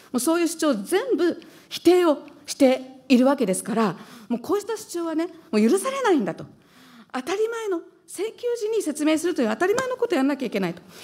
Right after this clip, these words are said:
まあ、先ほどの、えー、高校教員の方はですね、教育事業にか-、関わる機構が、保証人が法律を知らないことに乗じて、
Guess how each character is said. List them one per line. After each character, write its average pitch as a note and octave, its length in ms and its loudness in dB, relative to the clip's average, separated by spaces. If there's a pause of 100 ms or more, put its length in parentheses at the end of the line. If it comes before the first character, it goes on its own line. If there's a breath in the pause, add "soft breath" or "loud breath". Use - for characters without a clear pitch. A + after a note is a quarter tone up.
(200 loud breath)
ま B3 60 0
あ、 - 20 2
先 C4+ 180 -2
ほ C#4+ 80 0
ど C#4 80 -2
の、 C4+ 140 -2 (180)
え B3+ 40 -2 (140)
ー、 - 20 -2
高 A#3+ 180 -2
校 B3 140 0
教 C4 180 0
員 A#3+ 60 0
の F#3+ 80 0
方 G#3 200 -2
は G#3+ 80 0
で E3 80 -2
す G#3 120 -4
ね、 C#4+ 120 2 (440 loud breath)
教 C#4 200 4
育 D#4 220 0
事 D#4 140 -4
業 C#4+ 120 0
に G3+ 120 -4
か-、 A#3 200 -4 (140)
関 C#4 260 2
わ D#4 120 8
る A3+ 80 2
機 - 160 -8
構 C4 200 4
が、 C4 200 0 (440 loud breath)
保 B3+ 120 2
証 F4 240 0
人 E4+ 240 0
が D4+ 100 0
法 D4 220 -2
律 D#4+ 260 -2
を D4+ 100 2
知 C#4+ 140 -2
ら D4 100 6
な E4 120 4
い D#4+ 80 0
こ D#4 100 0
と D#4+ 80 0
に A3 160 4
乗 A3 220 4
じ C#4 120 -8
て、 - 240 -2